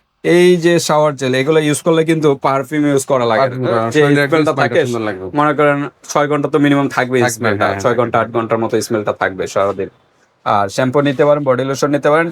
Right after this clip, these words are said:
Speaker 1: টোনার নিতে পারেন এবং
Speaker 2: সিরাম নিতে
Speaker 1: ক্লিনজার
Speaker 2: পারেন।
Speaker 1: এবং সিরাম, ফেস
Speaker 2: সিরাম,
Speaker 1: সিরাম
Speaker 2: হ্যাঁ।
Speaker 1: নিতে পারেন।
Speaker 2: সিরাম হলো দুইটা সিরাম এখানে আছে।
Speaker 1: আচ্ছা,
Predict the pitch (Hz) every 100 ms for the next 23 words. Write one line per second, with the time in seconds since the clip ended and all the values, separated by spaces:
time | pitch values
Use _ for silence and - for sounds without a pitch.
0 | - 147 139 143 143 151 151 165 190 233
1 | - - - 131 120 120 127 147 139 143
2 | 175 113 101 98 117 117 - 147 127 104
3 | 120 120 120 127 117 107 107 98 139 139
4 | 143 147 127 117 110 104 98 101 107 107
5 | 135 101 -